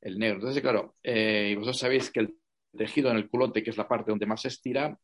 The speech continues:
es susceptible de que aparezca el blanco, especialmente dependiendo en, el, en qué uso de logo o dependiendo en qué tonalidades de grises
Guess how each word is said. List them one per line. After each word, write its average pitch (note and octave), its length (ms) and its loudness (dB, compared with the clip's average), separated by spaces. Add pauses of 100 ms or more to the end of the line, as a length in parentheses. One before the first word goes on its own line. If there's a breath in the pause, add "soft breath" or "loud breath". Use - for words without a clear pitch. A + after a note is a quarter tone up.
(220)
es B2 180 -4
susceptible B2+ 920 0
de A2+ 560 2
que A#2+ 360 2
aparezca G2+ 760 -2
el G#2+ 140 -6
blanco, F#2 420 -6
especialmente G#2+ 720 -4 (380 soft breath)
dependiendo A#2 680 0
en, A2+ 180 2
el, G#2 140 0
en G#2+ 220 -6
qué A2 120 2
uso A2+ 280 -2
de G#2 80 2
logo D3+ 540 6 (120)
o A#2+ 80 -6
dependiendo A2+ 640 2
en A2 140 -2
qué A2+ 100 2
tonalidades G#2 680 2
de G2 100 -8
grises C#3 680 4